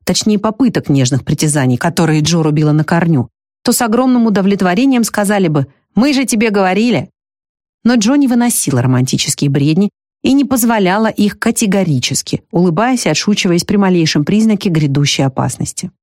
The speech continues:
Когда Лори уехал в колледж, новая пассия появлялась у него каждый месяц.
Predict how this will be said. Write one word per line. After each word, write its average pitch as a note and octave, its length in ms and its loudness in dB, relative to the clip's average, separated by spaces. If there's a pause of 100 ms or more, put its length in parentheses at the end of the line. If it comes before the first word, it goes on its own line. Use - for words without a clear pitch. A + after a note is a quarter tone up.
(1000)
Когда G3 280 0
Лори A#3 260 0
уехал G3 320 0
в G3 80 -6
колледж, C4 380 0 (340)
новая B3+ 280 0
пассия A#3 400 -2
появлялась G3 560 0
у - 20 0
него F#3 200 2
каждый F#3+ 360 0
месяц. G#3 440 -2